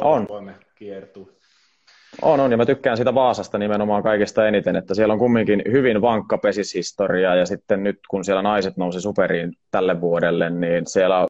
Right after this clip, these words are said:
Speaker 1: saattaisi sellaista pientä pesispuumia niin kuin nostaa, nostattaa uudestaansa, että siellä on ollut aina niin kuin tosi osaavaa porukkaa sinne valmennuspuolelle, ja tullut hyviä junnuja, että miehiskin miettii, että siellä nyt on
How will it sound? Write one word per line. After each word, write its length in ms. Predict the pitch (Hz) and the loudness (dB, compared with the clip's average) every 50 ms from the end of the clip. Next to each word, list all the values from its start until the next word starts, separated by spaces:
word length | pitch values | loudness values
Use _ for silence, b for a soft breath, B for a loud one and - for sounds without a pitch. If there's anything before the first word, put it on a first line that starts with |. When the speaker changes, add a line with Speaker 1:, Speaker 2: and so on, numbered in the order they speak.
| - - | -4 -6
Speaker 1:
saattaisi 480 | - - 107 98 95 - - 98 90 | -4 -2 -2 -2 -2 0 0 0 0
sellaista 260 | - 110 101 - - - | 0 -2 -2 -2 -2 -2
pientä 240 | - 120 113 104 101 | 0 0 0 0 0
pesispuumia 720 | - 107 101 101 92 - _ - 92 87 87 87 85 82 85 | -2 -2 -2 -2 -6 -8 _ -4 -2 -2 -2 -2 -4 -4 -4
niin 120 | 90 90 | -4 -2
kuin 140 | 90 95 92 | -2 -2 -2
nostaa, 380 | 92 92 87 - - - 85 90 - _ _ _ | -2 -4 -6 -6 -4 -4 -4 -4 -6 _ _ _
nostattaa 540 | 117 117 110 - - - - - 98 92 98 | -2 -2 -2 0 -2 -4 -2 0 2 4 4
uudestaansa, 760 | 110 107 98 98 85 - - _ 92 92 90 87 - - 90 | 4 4 4 2 0 -2 -4 _ -2 -2 -2 -4 -4 -4 -6
että 240 | 87 - _ - - - B B 233 226 B B B _ | -6 -8 _ -20 -20 -20 B B -20 -20 B B B _
siellä 220 | - - 113 104 | -2 0 0 2
on 80 | 101 107 | 2 2
ollut 180 | 107 110 120 | 2 4 4
aina 220 | 131 127 120 117 107 | 4 2 2 0 0
niin 160 | 101 98 98 | -2 0 0
kuin 120 | 104 98 | 0 0
tosi 240 | 87 113 101 101 104 | 2 0 0 2 2
osaavaa 440 | 107 98 110 104 98 92 92 90 90 | 2 4 4 2 2 4 2 2 2
porukkaa 520 | - 104 98 95 90 - - - 92 85 | 4 4 2 2 2 0 -2 -2 -2 -2
sinne 220 | 87 92 95 95 92 | -2 -4 -6 -2 0
valmennuspuolelle, 1080 | 104 104 98 92 87 82 85 85 85 - _ - 90 90 87 87 87 85 85 85 82 | 0 0 2 0 -2 -4 -6 -8 -12 -10 _ -2 0 0 0 0 0 0 0 0 0
ja 120 | 85 87 | 0 0
tullut 280 | - - 107 101 104 92 | 0 0 0 0 2 2
hyviä 340 | 110 110 98 101 92 92 90 | 2 2 2 4 4 4 4
junnuja, 580 | 90 98 101 98 95 95 90 85 85 85 85 | 4 2 2 0 -2 -4 -6 -4 -4 -4 -4
että 200 | 85 - _ 98 | -6 -6 _ -8
miehiskin 500 | 98 101 98 92 95 95 - - 98 92 | -4 -2 -2 -2 -2 -4 -8 -12 -12 -8
miettii, 400 | 92 95 92 87 - _ - 101 | -4 -4 -4 -4 -4 _ 0 0
että 200 | 98 92 - - | 0 0 0 -6
siellä 280 | 92 - 101 95 98 101 | -4 -2 -2 0 0 -2
nyt 120 | 98 90 | -2 -2
on 140 | 104 101 92 | -2 -4 -4